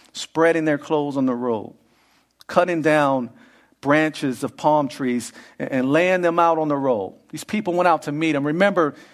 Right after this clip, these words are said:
it would have been a bunch of people there in Jerusalem during this time because it's the week of the Passover. And so there's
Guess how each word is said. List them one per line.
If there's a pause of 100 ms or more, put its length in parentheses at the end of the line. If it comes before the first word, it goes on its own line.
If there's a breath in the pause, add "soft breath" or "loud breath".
(340 loud breath)
it
would
have
been
a
bunch
of
people
there
in
Jerusalem
during
this
time
because (380 loud breath)
it's
the
week
of
the
Passover. (880 soft breath)
And
so
there's